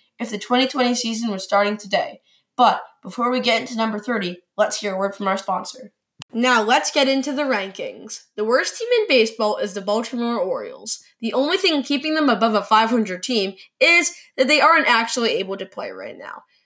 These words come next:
The Orioles managed to get even worse this offseason, trading away their best player in Jonathan Villar, and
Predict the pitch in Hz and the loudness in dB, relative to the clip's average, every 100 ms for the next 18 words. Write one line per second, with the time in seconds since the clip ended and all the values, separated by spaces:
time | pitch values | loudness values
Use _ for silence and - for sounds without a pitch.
0 | - 214 220 320 381 220 220 226 247 277 | -6 0 4 6 6 4 2 2 2 2
1 | - 247 226 214 262 233 196 196 233 226 | -2 0 2 0 -2 -2 -4 -2 -4 -4
2 | 185 - 175 175 - 214 202 202 220 240 | -10 -8 -6 -6 -8 -8 -6 -10 -10 -4
3 | 254 277 262 240 208 208 226 - 214 190 | -2 2 4 4 4 2 0 0 2 2
4 | 190 196 196 208 226 226 196 196 202 180 | 0 -2 0 0 0 -2 -4 -2 -2 -2
5 | 180 202 _ _ - 247 247 180 | -6 -10 _ _ -2 4 4 4